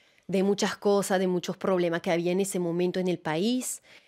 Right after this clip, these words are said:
y entonces, bueno, sus abuelos tuvieron que criarlo a él y a su hermano, y entonces, em, él empezó a contarme un poco,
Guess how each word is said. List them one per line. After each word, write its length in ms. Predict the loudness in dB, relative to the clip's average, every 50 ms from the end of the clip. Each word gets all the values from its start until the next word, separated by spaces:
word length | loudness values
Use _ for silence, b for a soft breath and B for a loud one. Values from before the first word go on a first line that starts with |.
| B B B
y 140 | 0 2 2
entonces, 840 | 2 2 0 0 0 0 0 0 0 0 2 2 2 0 0 -2
bueno, 280 | -2 -2 0 0 -2 -4
sus 220 | -6 -8 -8 -4 -4
abuelos 360 | -2 -2 -2 -4 -4 -6 -8
tuvieron 420 | -4 -4 -2 -2 -2 -2 -4 -8
que 440 | -6 -6 -4 -4 -2 -2 -4 -4 -6 -6
criarlo 720 | -4 -2 -2 0 0 -2 -2 -4 -6 -6 -4 -6 -8 -8 -8
a 140 | -6 -4 -2
él 180 | 0 0 0 -2
y 80 | -4
a 60 | -6 -6
su 180 | -4 -2 -2
hermano, 640 | 0 0 0 0 0 0 0 0 -2 -4 -6 -8 -12 b b b b b b b b b
y 140 | -2 0 0
entonces, 840 | 0 0 -2 -4 -6 -6 -6 -6 -4 -2 -2 0 0 0 0 0 -2
em, 460 | -4 -6 -8 -8 -10 -12 -14 -14 -14 -10 -2
él 180 | 0 2 2 2
empezó 320 | 2 0 -2 -4 -4 -4
a 60 | -4
contarme 440 | -2 -2 -4 -2 0 -2 0 0 -2
un 100 | -2 -4
poco, 520 | -4 -6 -8 -8 -8 -6 -6 -4 -6 -6